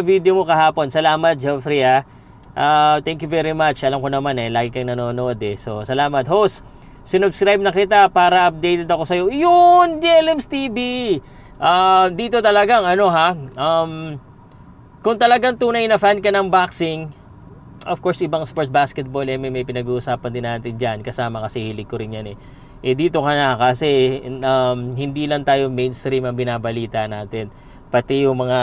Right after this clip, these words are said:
Pataas pa lang para pag, ah, nag-usap-usap kayo magkakaibigan, oh, ah, "Kilala mo ba si Miel Fajardo?" Yan, yan, kailangan, hindi nyo kilala kasi hindi pa masyado balita. "Alam nyo ba na," pag mayabang mo,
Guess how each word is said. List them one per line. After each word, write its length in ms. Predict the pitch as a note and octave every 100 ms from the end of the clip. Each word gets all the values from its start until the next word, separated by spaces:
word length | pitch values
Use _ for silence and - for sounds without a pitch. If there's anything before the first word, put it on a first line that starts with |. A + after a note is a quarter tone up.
| A#2+ A#2+ A#2+ A#2+ A#2+ A#2+ - - -
Pataas 400 | - D#3+ E3+ D#3
pa 160 | E3+ D#3+
lang 240 | F3+ D3
para 240 | D3 E3 D#3+
pag, 200 | E3+ D#3
ah, 280 | E3 E3 E3
nag-usap-usap 640 | E3 E3 E3+ E3+ E3+ E3+ E3
kayo 160 | E3
magkakaibigan, 800 | D#3 D#3 D3+ D3+ D3+ D3+ D#3+ E3+
oh, 240 | D#3 D3 A#2+ - - - - -
ah, 640 | - D#3 D#3 D#3 D3+ D3+ C#3+
"Kilala 240 | E3+ E3+ E3+
mo 160 | E3+
ba 80 | D#3+
si 160 | D#3+ E3+
Miel 240 | F3+ F3+
Fajardo?" 720 | E3 D#3+ E3+ D#3+ D#3+ F#3 C#3 A2+ - - - - - - - -
Yan, 480 | A2 G#2+ A2+ G2 F#2
yan, 320 | G2 A2+ G#2
kailangan, 480 | G#2+ A2+ A2 A2 A2
hindi 240 | A#2 B2
nyo 160 | A#2 A#2+
kilala 640 | B2 C3 C3 C#3+ A#2+ A2
kasi 240 | A2+ C3 A#2+
hindi 160 | A#2
pa 80 | A#2+
masyado 320 | A2+ B2 A2+
balita. 480 | G#2+ A2 A2+ A#2+ A2+ - - -
"Alam 320 | C#3 D3 C#3+
nyo 160 | C#3+
ba 320 | C3 F#3+ F3+ D#3
na," 480 | C3+ C3+ C3+ C3 B2 - - -
pag 160 | B2+ A#2+
mayabang 400 | B2+ C3 B2+ C3
mo, 120 | C3